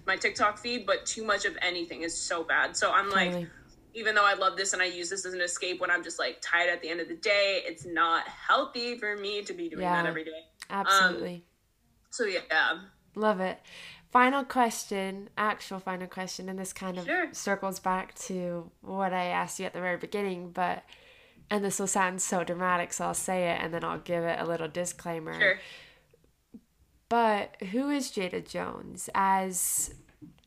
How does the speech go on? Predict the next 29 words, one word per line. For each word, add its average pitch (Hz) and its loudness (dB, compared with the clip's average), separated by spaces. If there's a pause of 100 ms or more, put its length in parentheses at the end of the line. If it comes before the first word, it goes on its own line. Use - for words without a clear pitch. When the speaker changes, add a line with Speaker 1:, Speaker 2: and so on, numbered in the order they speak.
(120)
Speaker 2:
as, 196 4
Speaker 1:
Mm-hmm. 196 -6
Speaker 2:
yes, 233 4
as 220 0
the 233 0
brand, 208 0
but 196 0
as 214 2
the - -4
person? 190 -6
What 220 4
do 226 -6
you 240 -2
wanna 208 -2
be 190 -6
remembered 202 -4
by? 196 0
Who 196 -4
do 196 -6
you 208 -4
wanna 185 -4
be 185 -4
in 175 -10
this 170 -6
space, 196 -4
in 170 -10
this 180 -6
Speaker 1:
Mm. - -4
Speaker 2:
industry? 175 -6